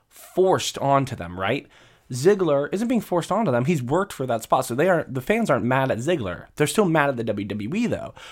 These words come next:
So Ziggler is forced to go against D-Bry for that championship match at WrestleMania,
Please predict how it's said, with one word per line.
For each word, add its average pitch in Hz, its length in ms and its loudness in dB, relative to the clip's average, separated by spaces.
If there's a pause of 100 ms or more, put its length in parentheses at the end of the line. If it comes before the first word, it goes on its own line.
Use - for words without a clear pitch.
So - 120 -2
Ziggler 143 640 2 (140)
is 120 240 0
forced 175 400 -4
to 139 80 -2
go 131 120 2
against 135 240 -2
D-Bry 95 600 -2 (300)
for 131 680 2
that 107 300 0
championship 123 580 -4
match 101 400 -4
at 95 220 0
WrestleMania, 95 640 -6